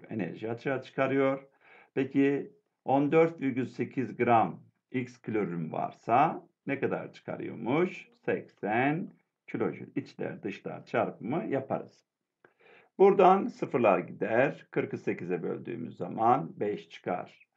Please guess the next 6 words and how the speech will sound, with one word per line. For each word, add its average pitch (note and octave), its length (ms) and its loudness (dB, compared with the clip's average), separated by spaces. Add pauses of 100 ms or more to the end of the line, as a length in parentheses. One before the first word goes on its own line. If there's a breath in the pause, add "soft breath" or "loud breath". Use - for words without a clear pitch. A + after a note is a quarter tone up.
(360 soft breath)
Peki D3+ 580 2 (120)
X F3+ 460 4
artı B2 480 6
otuz - 460 -6
beş A2 640 -2
eşittir A#2+ 880 2